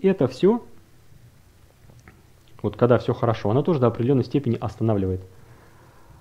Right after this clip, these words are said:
Останавливать может по разным причинам. Во-первых, поначалу мы двигаемся, чаще всего у людей бывает определенный подъем,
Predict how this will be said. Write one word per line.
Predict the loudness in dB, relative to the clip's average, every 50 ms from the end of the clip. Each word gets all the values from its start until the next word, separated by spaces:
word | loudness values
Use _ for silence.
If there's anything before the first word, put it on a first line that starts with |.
| -20 -20 -20 -20 -20 -20 _ -10
Останавливать | -4 0 2 2 2 4 2
может | 0 0 0 2
по | 4 6
разным | 6 6 4 2 -2 -4
причинам. | -6 -8 -12 -10 -8 -6 -6 -6 -8 -10 -14 -20 -20 -20 -10 -6
Во-первых, | -4 -2 0 2 2 2 2 0 -2 -6 -20 -20 -20 -20 -20 -20 _ -20 -20 -20 -20 -20 -20 -6 -2
поначалу | 0 2 2 2 0 0 0 2 2 2 2
мы | 2 2 0
двигаемся, | 2 0 0 2 2 0 0 -2 -4 -4 -4 -4 -6 -8 -12 -16 -20 -20 -20 -20 -20 -20 -20 -20 -20 -20 -20 _ -20 -20 -20 -20 -20 -20 -20 -18 -4
чаще | 0 0 0 0 -4 -8
всего | -8 -6 -2 0
у | 0
людей | 2 2 2
бывает | 2 4 2 2 2 2
определенный | 0 0 0 0 2 2 0 0 0
подъем, | 0 0 0 0 0 0 0 0 0 -2